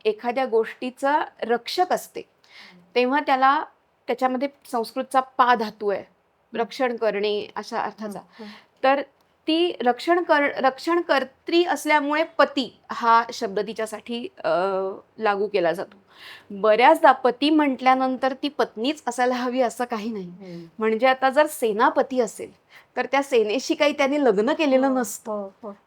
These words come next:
Speaker 1: पण सेनेचा रक्षण करता असतो
Speaker 2: असतो
Speaker 1: म्हणून
Speaker 2: म्हणून
Speaker 1: तो
Speaker 2: त्याला
Speaker 1: त्या सेने-,
Speaker 2: सेनापती.
Speaker 1: सेनापती.
Speaker 2: हो.
Speaker 1: तर, अ, इथेही थोडासा तसाच, अ, प्रकार असावा असं मला वाटतं, कारण धनाचं रक्षण करणारे जे आहेत ते कुबेर आहेत
Speaker 2: हम्म.
Speaker 1: आणि म्हणून धनाचे पती म्हणून लक्ष्मीपती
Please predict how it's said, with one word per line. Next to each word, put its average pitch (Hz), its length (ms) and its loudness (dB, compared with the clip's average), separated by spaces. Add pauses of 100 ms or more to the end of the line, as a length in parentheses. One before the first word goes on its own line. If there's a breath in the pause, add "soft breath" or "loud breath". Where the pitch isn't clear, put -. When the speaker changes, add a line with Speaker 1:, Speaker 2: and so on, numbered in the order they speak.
(120)
Speaker 1:
पण 285 160 2
सेनेचा 262 540 0
रक्षण 285 360 -4
करता 277 360 -2
असतो 262 300 -4
Speaker 2:
असतो - 20 0
Speaker 1:
म्हणून 240 200 -4
Speaker 2:
म्हणून 320 200 0
Speaker 1:
तो 330 100 -2
Speaker 2:
त्याला 247 180 -2
Speaker 1:
त्या 339 180 0
सेने-, 262 360 -6
Speaker 2:
सेनापती. 240 260 -10
Speaker 1:
सेनापती. 226 540 -4 (180)
Speaker 2:
हो. 202 60 -20 (920 loud breath)
Speaker 1:
तर, 339 180 8 (120)
अ, 254 200 4
इथेही 339 520 4
थोडासा 262 380 2 (100)
तसाच, 269 500 0
अ, 262 80 -2
प्रकार 240 360 0
असावा 226 540 -2
असं 226 220 -12
मला 214 160 -6
वाटतं, 190 260 -10
कारण 226 320 -2
धनाचं 233 500 0
रक्षण 294 460 -2
करणारे 262 500 2
जे 247 180 2
आहेत 240 260 0
ते 277 80 -4
कुबेर 226 320 -2
आहेत 180 360 -10
Speaker 2:
हम्म. 185 380 -14
Speaker 1:
आणि 254 160 0
म्हणून 277 400 2 (400)
धनाचे 254 500 0
पती 262 480 -2
म्हणून 240 260 2
लक्ष्मीपती 302 800 0